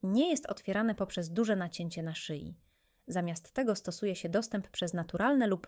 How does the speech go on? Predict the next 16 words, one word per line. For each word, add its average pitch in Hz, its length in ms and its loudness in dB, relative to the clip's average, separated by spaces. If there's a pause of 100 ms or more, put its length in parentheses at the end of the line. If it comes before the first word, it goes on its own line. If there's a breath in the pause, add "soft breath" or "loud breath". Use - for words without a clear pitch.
(120)
dyskretnie 226 600 0
umiejscowione 170 680 -4
wejścia, 160 440 -6 (480)
takie 185 260 0
jak 170 320 0
okolice 196 460 4
pach, - 400 -4
ust - 420 -2 (260)
czy 339 120 0
tylnej 180 360 2
części - 360 -6
karku. - 460 -8 (1600)
Szukasz 339 400 2
endoskopowego 226 800 4
wycięcia 196 380 0
tarczycy? 180 640 -2